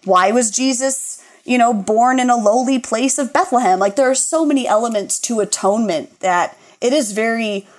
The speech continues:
multifaceted. And eventually, like you said, like, all the pieces just come together and it's there. And we can agree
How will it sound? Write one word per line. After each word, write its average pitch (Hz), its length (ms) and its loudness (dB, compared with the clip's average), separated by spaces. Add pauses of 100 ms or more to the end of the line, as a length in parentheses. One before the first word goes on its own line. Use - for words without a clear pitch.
(160)
multifaceted. 180 1040 0
And 175 500 -2 (320)
eventually, 214 440 0
like 196 160 2
you 196 60 -4
said, 185 120 -2
like, 170 140 2
all 262 160 4
the 294 80 -6
pieces 285 380 -2
just - 200 -4
come 277 220 0
together 180 560 0 (140)
and 196 120 0
it's 190 160 -2
there. 160 460 -2
And 196 120 -2
we 190 100 -2
can 190 120 -8
agree 185 640 -2